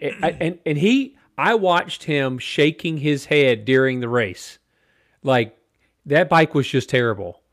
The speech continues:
He could not turn it. He could not lean it. He couldn't get it to go fast in a straight line. He was struggling. I mean, I,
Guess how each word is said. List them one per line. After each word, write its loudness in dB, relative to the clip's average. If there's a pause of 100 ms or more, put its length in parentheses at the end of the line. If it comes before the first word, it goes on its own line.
(240)
He -2
could 2
not 0
turn 0
it. -8 (260)
He -8
could -2
not -2
lean 0
it. -10 (200)
He -2
couldn't 0
get 0
it -10
to -4
go 0
fast -4
in -8
a -8
straight -4
line. -8 (340)
He 0
was -2
struggling. 0
I -4
mean, -2
I, -2